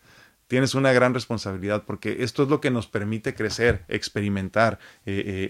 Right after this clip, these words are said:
eh, abrazar incluso, ¿no? Todos estos momentos y experiencias que solamente se tienen en esta tercer-, en esta tercera dimensión con este, con este cuerpo físico tan denso y tan pesado, ¿no? Entonces hay que cuidar mucho este cuerpo físico. Eh, eh, no le creas a alguien que te habla de espiritualidad y no cuida su cuerpo.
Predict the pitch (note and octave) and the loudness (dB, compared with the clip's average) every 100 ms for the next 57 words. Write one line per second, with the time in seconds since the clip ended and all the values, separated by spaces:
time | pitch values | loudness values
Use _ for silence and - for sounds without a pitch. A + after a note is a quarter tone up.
0 | G#2+ A2 A2 G#2+ F#2+ A2+ B2 C3+ A2+ A2+ | -6 -6 -4 -4 -4 0 4 4 2 -2
1 | C3 A#2+ A2 A2+ C3 C3 A#2 A2+ C#3+ A2+ | -2 -2 -4 0 2 2 0 -4 -2 0
2 | G#2 A2+ A#2+ A2 G#2+ - G2+ A2 B2 - | 0 -2 -4 -6 -8 -6 -4 -4 -6 -8
3 | F#2+ A#2+ C3+ B2 B2 A2+ G#2+ A2+ A#2 A2 | -4 0 2 0 -2 -6 -8 -6 -4 -4
4 | - A2 F#2+ G2+ G#2+ G#2 G#2 A#2 G#2 F#2+ | -4 -8 -6 -6 -4 -4 -2 -2 -2 -4
5 | G#2 A2 G2+ F#2 A2 G#2 G#2+ G#2+ G#2+ - | -2 -2 -2 -2 -4 -4 -8 -6 -8 -10
6 | - - - A2 A2+ C3+ G#2+ B2+ B2 A#2+ | -20 -12 -2 0 2 0 2 4 4 4
7 | A2+ B2 A#2 - A2 G2 G#2 G#2+ A#2 A#2 | -2 0 -2 -2 -2 -2 0 0 -2 -4
8 | - F#2 - - G2+ G#2+ G2 G#2 A2 A2+ | -6 -8 -6 -2 0 0 0 -6 -4 -4
9 | G#2 A#2 - - - - G2 C3 A2 A2 | -2 -2 -4 -18 -18 -10 -4 -4 0 4
10 | A#2 A#2+ B2+ B2 - A2+ A2+ A2 G#2+ - | 4 4 0 -2 -6 -2 -2 -2 -6 -6
11 | G2 G#2 - G2+ - - _ G#2 G#2+ G#2 | -6 -8 -10 -14 -14 -20 _ 0 2 4
12 | G#2+ - A2+ G#2+ A2 A2+ B2+ C3+ - C3 | 4 2 2 2 4 6 6 6 6 8
13 | C3+ B2+ G#2+ A2 A#2 B2 B2 G#2 - G2 | 8 6 4 4 4 0 -2 -4 4 4
14 | G#2+ A#2 G#2+ - F#2+ F#2+ G2+ F#2 G2+ A2 | 6 2 0 -4 -6 -4 -4 0 2 4
15 | G#2+ G#2+ - G#2+ G#2+ - G2 G2 - | 2 0 0 0 -2 -6 -10 -10 -14